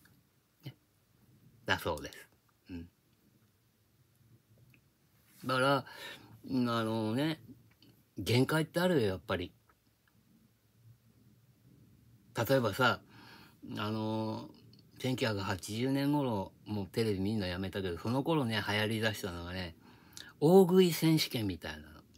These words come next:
ね。じゃあ、大食いいっぱいして、優勝しましたっていう人にさ、「じゃあ、今のもう一遍このまま続けてやってくれる？」って言ったら無理だよ。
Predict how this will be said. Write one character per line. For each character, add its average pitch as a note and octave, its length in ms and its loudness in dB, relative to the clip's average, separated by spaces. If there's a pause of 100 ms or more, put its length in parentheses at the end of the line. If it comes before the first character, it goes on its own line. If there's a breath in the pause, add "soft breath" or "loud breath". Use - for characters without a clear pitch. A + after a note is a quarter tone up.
(1160)
ね。 B2 120 -14 (1120)
じ E3 100 -2
ゃ D3 60 2
あ、 - 160 -8
大 D3+ 140 6
食 D#3+ 180 6
い D#3 80 8
い - 20 4
っ - 40 -2 (160)
ぱ D3+ 160 2
い C#3+ 100 0
し - 140 -8
て、 C#3+ 360 0 (380 loud breath)
優 C#3+ 120 6
勝 D#3+ 200 4
し D#3+ 120 2
ま D#3+ 140 6
し - 80 -8
た A#2+ 140 2
っ G2+ 80 -4
て - 140 -12
い G2 40 0
う - 40 -2
人 G2 200 -4
に F2+ 120 -4
さ、 G2+ 280 0 (1000 loud breath)
「じ E3 140 -4
ゃ - 20 2
あ、 - 20 0
今 A3+ 220 2
の E3 100 2
も C3+ 160 0
う C#3 40 0
一 - 100 -20
遍 C#3 140 -2
こ C#3 120 -2
の C#3 80 2
ま C#3 160 2
ま C3+ 120 -2
続 B2+ 180 -6
け B2 140 -2
て B2+ 80 -4
や B2 60 -4
っ - 20 -6
て B2 140 -8
く A#2 100 -4
れ A#2 60 -2
る？」 A#2 40 -2
っ G#2+ 40 -6
て - 80 -14
言 E2+ 80 -8
っ E2 40 -4
た - 20 -4
ら G2+ 60 0
無 G#2+ 40 0
理 F2+ 120 -4
だ D2 100 -10
よ。 D2+ 100 -14